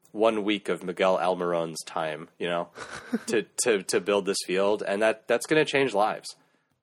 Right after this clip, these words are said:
Speaker 1: Like, literally, like, kids are gonna grow up having the memories of the time that they spent there just jamming away with their friends, you know, after school, and the crazy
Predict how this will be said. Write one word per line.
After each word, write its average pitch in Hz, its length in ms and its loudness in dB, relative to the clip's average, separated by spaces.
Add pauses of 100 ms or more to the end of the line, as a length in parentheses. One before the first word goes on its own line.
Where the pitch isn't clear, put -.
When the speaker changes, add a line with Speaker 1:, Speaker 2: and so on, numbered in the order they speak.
(100)
Speaker 1:
Like, 113 160 4
literally, 98 420 4
like, 87 220 -2 (280)
kids 127 220 0
are 127 40 0
gonna 120 140 2
grow 113 200 6
up 95 260 4 (220)
having 101 320 -2
the 98 80 -4
memories 92 480 -2 (560)
of 95 400 -2
the 92 260 0
time 98 380 -2
that 90 120 -6
they 90 140 -2
spent 98 340 -4
there 85 300 -2
just - 280 -10
jamming 90 360 -2
away 87 220 -2
with 85 140 -4
their 80 140 -6
friends, 82 400 -6 (760)
you 95 60 -2
know, 82 140 0
after 90 260 -4
school, 87 600 -2
and 82 460 -6 (140)
the 87 340 0
crazy 90 680 -2